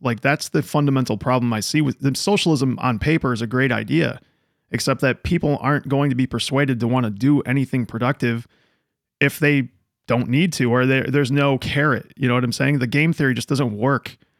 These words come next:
especially with communism. But, uh, socialism, I think, would be somewhere in the middle. But I just don't understand how they think the s-, society can proliferate with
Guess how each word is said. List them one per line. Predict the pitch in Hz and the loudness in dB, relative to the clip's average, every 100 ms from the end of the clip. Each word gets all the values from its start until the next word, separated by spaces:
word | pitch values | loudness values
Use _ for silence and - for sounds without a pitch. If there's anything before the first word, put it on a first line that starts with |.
| _ | _
especially | - - - - 147 | -8 -2 0 2 0
with | 120 - | 0 -2
communism. | 135 135 120 107 110 | 0 0 0 0 -2
But, | 113 113 - _ _ _ _ - | -2 -2 -6 _ _ _ _ -6
uh, | 113 | -4
socialism, | 107 175 156 151 131 127 | -2 0 0 2 0 0
I | 117 | -2
think, | 131 127 | -4 -4
would | 123 | -4
be | 110 113 | -2 -2
somewhere | - 123 117 | 0 0 0
in | 110 | 0
the | |
middle. | 113 156 135 | 0 2 2
But | 127 123 _ _ _ _ _ _ _ | 0 -2 _ _ _ _ _ _ _
I | - | 0
just | 165 160 | 2 2
don't | 175 | 2
understand | 165 147 - 151 131 | 4 2 0 0 0
how | 135 147 | 0 2
they | 160 151 | 2 0
think | 160 151 | 0 -2
the | 131 139 139 135 131 - - | 0 2 4 4 2 -2 -14
s-, | - - | -14 -12
society | - - 139 - 139 143 135 127 | -6 -4 -2 0 2 2 2 0
can | - 139 127 117 _ _ _ _ | -2 -2 -2 -4 _ _ _ _
proliferate | 160 127 143 131 123 110 110 | -2 0 0 2 0 0 -2
with | 135 120 110 104 - | -2 -2 -2 -6 -16